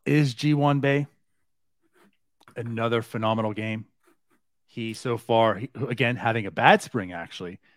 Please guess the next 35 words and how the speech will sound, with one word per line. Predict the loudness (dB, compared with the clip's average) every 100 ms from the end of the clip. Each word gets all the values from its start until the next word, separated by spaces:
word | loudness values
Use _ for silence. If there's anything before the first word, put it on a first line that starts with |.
| _ -2
He's | 0 0
transitioned | 0 0 0 -2 -4
and | -4 -2
so | -2
far | 2 2
having | 2 2
a | 0
really | 0 0 0
good | -2 -2
season. | -2 2 2 0 -4 -10 _ _ _ _ _ _ -4
Now, | -2
something | 2 4 6
I |
talked | 6 6 6
about, | 6 6 6 2
and | 0
I, | 0 -2
I | -8
think, | -8
I | -8
mean, | -6
we | -2
all | -2
discussed | -2 -8 -10 -10
this, | -14 -14
right? | -12 -10
But, |
like, | -10 -10 -10
Ji-hwan | -6 0 0 2
Bae, | 2 2 0 -6 _ -20 -20 _ 0
his | 0 0
speed | -8 -4 -2 0 -2 -4
is | -6 -2
gonna | -2 -2
present | -4 -6